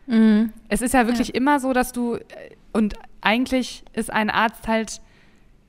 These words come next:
Speaker 2: also klar hat er in gewissen Bereichen was gelernt und kann dir mit Sicherheit auch weiterhelfen.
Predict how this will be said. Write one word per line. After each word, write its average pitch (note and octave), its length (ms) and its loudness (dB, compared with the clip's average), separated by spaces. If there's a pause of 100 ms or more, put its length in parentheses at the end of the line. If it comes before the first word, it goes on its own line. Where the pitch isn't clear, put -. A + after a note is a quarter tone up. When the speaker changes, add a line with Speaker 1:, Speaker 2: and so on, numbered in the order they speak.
(160)
Speaker 2:
also G#3+ 280 0
klar D4 300 6
hat A#3+ 120 0
er A3+ 100 2
in A3 120 -2
gewissen A3 480 -4
Bereichen G#3+ 440 -2
was G#3 160 -4
gelernt A#3+ 680 -2
und G3+ 180 -6
kann A3 160 -4
dir G3+ 160 -2
mit G3 120 -8
Sicherheit G#3+ 200 -6
auch F#3 120 -4
weiterhelfen. G#3+ 760 -6